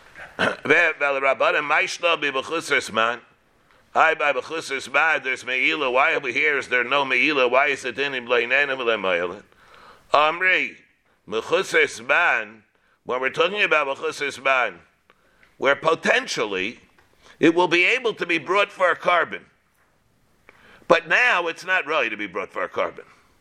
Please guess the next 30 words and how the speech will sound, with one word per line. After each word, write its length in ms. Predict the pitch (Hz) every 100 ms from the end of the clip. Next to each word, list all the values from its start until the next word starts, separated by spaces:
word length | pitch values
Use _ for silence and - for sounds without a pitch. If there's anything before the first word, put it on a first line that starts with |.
| _ _ _ - - _ _ _ _ _ _ _
And 220 | - 127 123
therefore, 760 | 160 185 156 175 196 143 90 - _ _ _ _ _ _ _ _
B'chusar 560 | 131 127 160 196 196 208
Sman 320 | 151 165 185
Midin 300 | 165 180 175
Havi 320 | 160 165 156
Abal 420 | 151 139 139 135 131
Mum. 380 | 175 180 98 - _ _ _ _
The 120 | 120
reason 380 | 139 220 185 165
over 180 | 151 135
there 320 | 147 170 160
is, 400 | 170 135 131 -
it's 200 | 131 123
like 180 | 156 160
a 60 | 160
Balmum. 380 | 147 143 135 110
What's 220 | 156 -
the 120 | 156
din 180 | - 160
of 100 | 135
a 60 |
Balmum? 480 | 120 123 117 123 95 - _ _ -
Now 320 | 123 160 214
by 160 | 190 160
a 80 | 135
Balmum, 340 | 131 139 185
there 160 | 170 208
is 180 | 233
Me'ila. 420 | 185 156 104 80